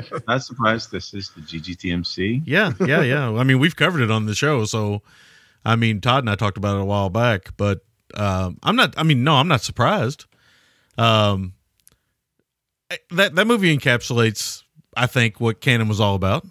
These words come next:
Speaker 2: certainly in a lot
Speaker 1: Yep.
Speaker 2: of ways. When I sit here and think about it, I'm thinking about it as I speak. And, uh, yeah, it, it <laughs> encapsulates a lot of the Cannon stuff that was going on. <laughs>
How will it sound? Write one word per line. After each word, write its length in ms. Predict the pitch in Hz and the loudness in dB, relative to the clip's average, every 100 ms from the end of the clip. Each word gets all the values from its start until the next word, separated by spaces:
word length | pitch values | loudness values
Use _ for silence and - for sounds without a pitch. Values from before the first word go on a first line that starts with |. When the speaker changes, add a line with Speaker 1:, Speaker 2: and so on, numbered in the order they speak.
| _ _ _ _ | _ _ _ _
Speaker 2:
certainly 480 | - 147 190 117 98 98 | 0 0 0 -2 -4 -4
in 80 | 110 | -4
a 60 | |
lot 80 | 113 | 0
Speaker 1:
Yep. 80 | 113 | 0
Speaker 2:
of 40 | 120 | 2
ways. 360 | 139 120 - _ _ _ _ _ _ _ _ _ _ | 2 0 -4 _ _ _ _ _ _ _ _ _ _
When 160 | - 113 | -4 -2
I 40 | |
sit 180 | 117 143 | 0 2
here 80 | 131 | 2
and 100 | 113 | 2
think 180 | 131 139 | -2 0
about 220 | 101 104 | -2 0
it, 40 | |
I'm 100 | 113 | 0
thinking 260 | 110 147 131 | 0 0 0
about 240 | 120 117 | 2 0
it 40 | 107 | 0
as 200 | 120 117 | -2 0
I 60 | |
speak. 440 | 101 - 95 - - _ _ _ _ _ _ _ _ _ - | -4 -4 -6 -6 -20 _ _ _ _ _ _ _ _ _ -4
And, 400 | 104 104 104 104 | -2 0 0 0
uh, 340 | 101 101 98 | 0 0 -2
yeah, 300 | 92 131 135 87 - | 0 0 0 -4 -6
it, 180 | 131 127 | -4 -2
it 100 | 113 | -4
<laughs> 140 | 107 | -2
encapsulates 540 | - 135 - 127 120 | -2 -2 0 0 0
a 40 | 117 | 0
lot 220 | 104 117 | 2 2
of 100 | 123 | 2
the 80 | 120 | -2
Cannon 360 | - 135 135 | 0 0 0
stuff 340 | 127 - 151 - | -4 -2 -4 -2
that 120 | 151 | -4
was 120 | 120 | -4
going 340 | - 135 135 127 | -4 -4 0 -2
on. 380 | 180 147 113 139 - | 0 -2 -2 -8 -6
<laughs> 60 | - | -8